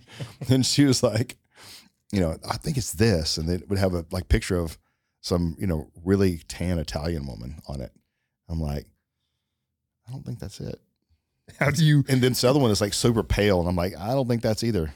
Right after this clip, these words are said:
Speaker 2: Yeah,
Speaker 1: You know?
Speaker 2: and you have to approach that with a pretty deft touch. Like,
Speaker 1: You do. You
Speaker 2: "Maybe
Speaker 1: do.
Speaker 2: that's not you."
Speaker 1: Yeah, it, it's, it's, um, yeah.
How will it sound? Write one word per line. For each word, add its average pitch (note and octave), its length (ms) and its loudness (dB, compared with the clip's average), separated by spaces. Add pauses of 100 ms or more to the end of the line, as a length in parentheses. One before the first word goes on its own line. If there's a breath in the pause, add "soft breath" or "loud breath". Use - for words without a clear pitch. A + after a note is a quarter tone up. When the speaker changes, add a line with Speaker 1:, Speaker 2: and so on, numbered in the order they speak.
Speaker 2:
Yeah, C3 220 0
Speaker 1:
You B2+ 40 -2
know? C3+ 60 0
Speaker 2:
and C#3+ 280 -4
you D#3 80 2
have G#3 100 0
to A#2 120 -2 (260)
approach A2+ 360 -4
that A2 100 -2
with G2+ 100 -6
a G2+ 40 -14
pretty G2+ 200 -8
deft G2 280 -10
touch. - 400 -12 (160)
Like, G2 300 -12
Speaker 1:
You G3+ 100 0
do. F#2 140 0
You D#2 120 -4 (120)
Speaker 2:
"Maybe E3 120 -2
Speaker 1:
do. F3 100 2
Speaker 2:
that's - 220 -2
not C#3 240 -8
you." A#3 420 -8
Speaker 1:
Yeah, A#2+ 240 -4
it, - 320 -12
it's, - 340 -6 (220)
it's, - 200 -6
um, F2 360 -2 (1400 loud breath)
yeah. E2 300 -2